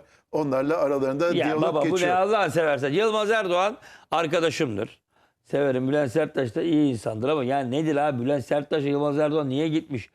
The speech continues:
Speaker 2: Yılmaz şey mi yapmış? Stand-
Speaker 1: Aralarında
Speaker 2: stand-up
Speaker 1: konuş-
Speaker 2: komedi mi yapmış
Speaker 1: Yo,
Speaker 2: orada?
Speaker 1: yo, sadece
Speaker 2: Ha?
Speaker 1: bir yemek
Speaker 2: Cici,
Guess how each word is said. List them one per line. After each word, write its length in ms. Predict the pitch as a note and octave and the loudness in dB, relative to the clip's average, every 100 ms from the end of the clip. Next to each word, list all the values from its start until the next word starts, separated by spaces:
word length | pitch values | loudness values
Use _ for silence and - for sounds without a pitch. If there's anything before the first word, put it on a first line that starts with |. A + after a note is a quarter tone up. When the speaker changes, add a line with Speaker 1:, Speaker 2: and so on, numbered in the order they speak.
| _ _ _ _ - | _ _ _ _ -4
Speaker 2:
Yılmaz 440 | C#3 D#3+ E3 C3 | 0 0 -2 -2
şey 180 | C3+ F3 | -2 -2
mi 80 | G#3 | -2
yapmış? 500 | G3+ - G2+ - - _ _ _ | -4 -4 -14 -16 -20 _ _ _
Stand- 160 | A3+ A#3 | 0 2
Speaker 1:
Aralarında 380 | F#3 G#3 F3+ D#3+ | 2 -2 0 0
Speaker 2:
stand-up 380 | F3+ F#3 F#3+ G3+ | 2 0 2 0
Speaker 1:
konuş- 100 | F3+ | 0
Speaker 2:
komedi 300 | F#3+ F#3+ F#3+ | 0 0 0
mi 60 | G#3+ | 0
yapmış 240 | G3 F#3+ | 0 0
Speaker 1:
Yo, 80 | A#3 | 0
Speaker 2:
orada? 160 | A3 A3+ | 0 0
Speaker 1:
yo, 180 | A3+ G#3 | 0 0
sadece 480 | - A3 D3+ C3 - | 0 0 0 -2 -4
Speaker 2:
Ha? 40 | G3 | -2
Speaker 1:
bir 60 | |
yemek 200 | G#3+ F#3+ | 0 2
Speaker 2:
Cici, 120 | F#3 | 2